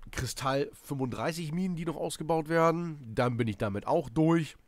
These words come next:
Und ja, dann habe ich da auch diese wieder um einen erhöht.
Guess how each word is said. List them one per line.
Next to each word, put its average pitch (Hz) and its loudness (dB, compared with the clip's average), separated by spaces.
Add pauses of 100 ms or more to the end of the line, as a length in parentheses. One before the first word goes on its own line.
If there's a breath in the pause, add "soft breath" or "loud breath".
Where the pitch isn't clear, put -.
(840)
Und 113 -2
ja, 85 -4 (240)
dann 110 -8
habe 110 -8
ich 98 -6
da 107 -6
auch - -6 (120)
diese 117 0
wieder 113 0 (840 soft breath)
um 117 -6
einen 135 0
erhöht. 143 0